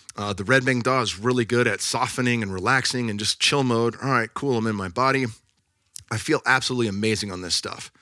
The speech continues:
Plain powder is my personal favorite. Uh, Kratom shots are extremely pop-, popular too, and it's much better tasting than the powder. So if you're looking to just try something, I would always start with half of what's recommended. So if you get a bottle,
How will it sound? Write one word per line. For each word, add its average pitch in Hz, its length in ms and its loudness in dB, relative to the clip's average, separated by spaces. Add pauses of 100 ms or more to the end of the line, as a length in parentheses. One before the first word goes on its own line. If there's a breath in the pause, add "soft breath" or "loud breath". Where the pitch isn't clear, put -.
(120 soft breath)
Plain 185 300 2
powder 151 400 4
is 143 200 4
my 120 140 2
personal 120 400 2
favorite. 110 440 0 (420 loud breath)
Uh, 104 400 -4
Kratom 185 280 4
shots 175 320 2
are 156 40 -4
extremely 151 360 0
pop-, 147 360 -4 (180)
popular 139 400 2
too, 233 500 -4 (320 loud breath)
and 113 120 0
it's 110 100 -2
much 143 220 2
better 143 160 4
tasting 139 340 0
than 135 80 2
the 123 60 0
powder. 147 400 4
So 135 140 0
if 107 100 -2
you're 120 100 0
looking 135 300 0
to 123 80 2
just 123 240 0
try 147 220 4
something, 143 420 0
I 131 120 0
would 127 140 2
always 135 280 0
start 127 440 2
with 110 200 -2
half 123 340 2
of 113 120 -6
what's 120 220 0
recommended. 113 500 -2
So 113 100 -4
if 95 80 -4
you 98 60 -6
get 113 140 2
a 107 40 0
bottle, 107 420 0